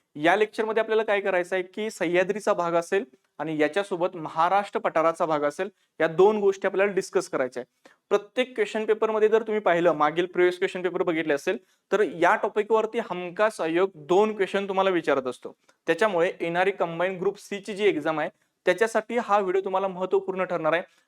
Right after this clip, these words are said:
आणि परीक्षेला दोन मार्क हमखास या टॉपिकवरती तुम्हाला मिळणार आहेत. कधी मिळू शकतात मित्रांनो? पण हा व्हिडिओ संपूर्ण पाहिल्यानंतरच, ओके? तर तुमचा जास्त वेळ न घेता मी डायरेक्टली मेन पॉइंटकडे येत आहे. बघा, आपण पश्चिम किनारपट्टी अर्थात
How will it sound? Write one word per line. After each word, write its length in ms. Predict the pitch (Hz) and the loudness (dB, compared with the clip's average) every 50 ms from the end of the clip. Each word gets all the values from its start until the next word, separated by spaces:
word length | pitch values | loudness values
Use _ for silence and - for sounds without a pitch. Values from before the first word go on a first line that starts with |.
| - | -6
आणि 140 | 143 165 196 | -4 -2 -2
परीक्षेला 580 | 202 - - 196 220 220 - - 175 151 156 165 | -2 2 2 2 2 2 -4 -2 0 2 2 2
दोन 460 | 160 151 - - 185 202 220 233 233 | 0 -2 2 6 8 8 8 6 4
मार्क 400 | 220 202 175 156 151 - - 196 | 0 0 0 0 0 0 -6 -8
हमखास 680 | 190 185 - - 170 170 170 165 - 214 214 208 - 185 | -8 -8 -8 -8 -8 -8 -6 -4 -2 -2 -2 -2 -2 0
या 100 | 175 170 | 0 2
टॉपिकवरती 540 | 170 180 170 175 175 170 175 175 170 190 185 | 2 0 -2 -2 -2 -2 -2 -2 -4 -6 -8
तुम्हाला 240 | 185 175 170 175 | -4 -2 0 0
मिळणार 320 | 170 170 170 170 160 151 151 | 0 0 -2 0 0 2 0
आहेत. 100 | 175 - _ _ _ _ _ _ _ | 0 -2 _ _ _ _ _ _ _
कधी 200 | - 190 190 262 | 4 4 6 6
मिळू 200 | 269 240 233 214 | 4 4 4 2
शकतात 240 | 214 214 208 - 196 | 2 0 -2 -4 -4
मित्रांनो? 360 | 180 190 185 190 180 190 208 233 - _ _ _ _ _ - | -4 -2 -4 -4 -4 -4 -6 -10 -12 _ _ _ _ _ 0
पण 120 | 196 202 | 0 0
हा 200 | 185 165 190 196 | 0 0 2 2
व्हिडिओ 320 | 196 180 160 156 175 202 | 2 2 4 4 6 4
संपूर्ण 560 | 208 202 - 190 175 170 175 175 175 180 202 214 - - | 4 4 0 -2 -2 -2 -4 -4 -2 -2 -2 -6 -6 -6
पाहिल्यानंतरच, 1080 | - 143 147 143 139 147 175 214 240 _ _ - 160 165 170 160 156 180 135 127 127 165 | -8 -6 -6 -2 2 2 2 2 2 _ _ -2 0 0 0 0 0 0 0 0 -2 -4
ओके? 180 | 175 170 262 269 _ _ _ _ _ _ _ _ _ _ _ _ _ - | -6 -6 -6 -8 _ _ _ _ _ _ _ _ _ _ _ _ _ -4
तर 100 | 165 165 | -2 -2
तुमचा 200 | 185 190 214 214 | 0 2 2 2
जास्त 320 | 180 170 160 165 - - | 4 4 2 2 2 0
वेळ 240 | 214 196 202 214 214 | 2 4 4 4 4
न 120 | 214 220 214 | 2 0 0
घेता 280 | 196 175 - 160 170 190 _ _ _ _ - | 0 0 0 0 -2 -2 _ _ _ _ -4
मी 80 | 185 190 | -4 -2
डायरेक्टली 300 | 175 190 196 202 214 208 | 0 0 -2 0 0 -2
मेन 320 | 202 185 190 202 208 208 | 0 0 0 0 0 0
पॉइंटकडे 420 | 202 196 185 185 180 180 185 170 170 | 2 2 2 2 0 0 0 0 2
येत 100 | 170 165 | 2 2
आहे. 180 | 160 170 180 - - _ _ _ _ - | 0 -2 -2 -10 -12 _ _ _ _ -4
बघा, 160 | 180 190 233 | -2 2 2
आपण 360 | 226 233 240 247 254 240 247 - _ _ _ _ - | 2 2 0 -4 -4 -6 -10 -14 _ _ _ _ -2
पश्चिम 400 | 196 196 196 - - - 254 254 | -2 -2 -2 -2 -4 -2 0 -2
किनारपट्टी 580 | 247 254 240 220 226 226 202 196 175 - - - | 0 0 2 2 2 2 2 0 -4 -2 2 4
अर्थात 300 | - - 160 160 196 190 | 6 6 4 2 -2 -6